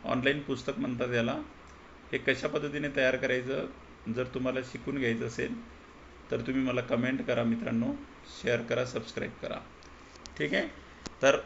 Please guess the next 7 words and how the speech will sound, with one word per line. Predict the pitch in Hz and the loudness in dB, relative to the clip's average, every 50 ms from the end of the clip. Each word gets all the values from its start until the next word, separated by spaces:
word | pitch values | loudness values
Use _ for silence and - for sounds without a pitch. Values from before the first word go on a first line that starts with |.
| - - - - - - | -6 -14 -14 -10 0 6
फाईल | 135 135 147 151 | 6 6 6 8
कशी | - 160 151 - 175 | 4 4 4 6 8
वाटली | 170 160 151 - 147 151 156 - - - | 8 8 6 6 2 0 0 0 0 2
ते | 143 | 2
नक्की | 123 120 123 120 - 113 | 2 2 0 0 -2 -4
कमेंटमध्ये | 110 - 139 139 139 139 139 139 139 143 | 2 2 4 4 4 4 4 4 4 4
कळवा. | 139 - 131 127 127 127 135 | 6 6 6 6 6 4 2